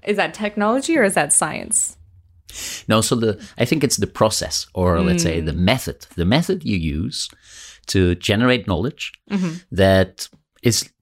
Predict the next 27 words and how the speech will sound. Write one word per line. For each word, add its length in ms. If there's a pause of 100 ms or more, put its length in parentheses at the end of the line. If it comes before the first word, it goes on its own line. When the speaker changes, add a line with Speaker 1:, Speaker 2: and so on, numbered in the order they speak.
Speaker 2:
probably 360
close 420
enough 240
to 160
reality 420
so 180
that 180
it 120
is 320
useful, 500 (100)
and 160
that 140
if 140
you 80
rely 340
on 100
it, 180 (640)
yeah, 100
it 200
gets 260
you 60
somewhere, 380
like 280
on 80
a 40
new 200
planet. 400